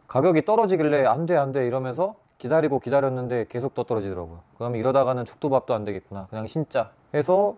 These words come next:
지금 오늘은 가격 확인 안 했는데 이백십오만 원에 사서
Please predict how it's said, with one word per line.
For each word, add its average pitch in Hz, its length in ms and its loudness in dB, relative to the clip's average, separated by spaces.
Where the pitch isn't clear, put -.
지금 170 300 2
오늘은 190 300 4
가격 139 280 2
확인 170 160 -2
안 135 120 -2
했는데 120 340 -4
이백십오만 165 1120 -2
원에 160 200 -2
사서 180 340 -4